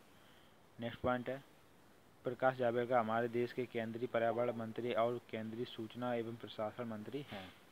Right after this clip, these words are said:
नेक्स्ट क्वेश्चन है, किस देश ने जिरकॉन मिसाइल का सफलतापूर्वक परीक्षण किया है? तो ये रूस ने किया है।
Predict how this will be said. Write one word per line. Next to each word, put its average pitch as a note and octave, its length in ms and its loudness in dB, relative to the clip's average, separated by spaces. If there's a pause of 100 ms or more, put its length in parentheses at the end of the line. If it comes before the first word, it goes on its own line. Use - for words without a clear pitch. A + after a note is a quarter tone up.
(2250)
नेक्स्ट A#2 280 2
क्वेश्चन B2 300 -4
है, C3+ 120 -6 (440)
किस C#3 140 -2
देश C3 280 4
ने B2+ 300 -2 (360)
जिरकॉन A#2 500 -2
मिसाइल B2 440 4
का B2 120 2
सफलतापूर्वक A#2 680 -4
परीक्षण A2 340 -4
किया G#2+ 300 -2
है? G2 60 -2
तो G#2+ 140 -10
ये A#2+ 180 0
रूस A2+ 260 -2
ने A2+ 160 -4
किया F#2+ 280 -4
है। F#2 240 -10